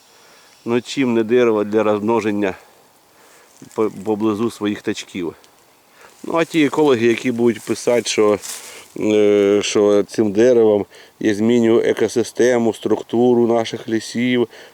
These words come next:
е, зо-, зоосвіт і так далі, і так далі, і так далі, я можу сказати лише одне. Поки, поки буде,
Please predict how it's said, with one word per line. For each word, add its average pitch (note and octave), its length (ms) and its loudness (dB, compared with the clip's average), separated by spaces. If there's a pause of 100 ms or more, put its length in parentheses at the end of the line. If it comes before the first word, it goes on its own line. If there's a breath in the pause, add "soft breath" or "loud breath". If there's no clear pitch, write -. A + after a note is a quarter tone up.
(120)
е, A2 580 4
зо-, A2 420 2
зоосвіт A#2+ 760 0 (640 loud breath)
і A2+ 80 -6
так A2 260 -4
далі, G#2+ 300 2
і - 20 -2
так G#2 200 -2
далі, G2+ 220 0
і - 20 0
так F#2+ 180 -4
далі, C3+ 360 0 (520 loud breath)
я D3 220 -2
можу A#2+ 420 0
сказати A#2 500 -2
лише A#2 320 -2
одне. G#2 420 0 (420 loud breath)
Поки, C3 460 0 (380 loud breath)
поки B2 420 -2 (1120)
буде, G#2+ 420 -2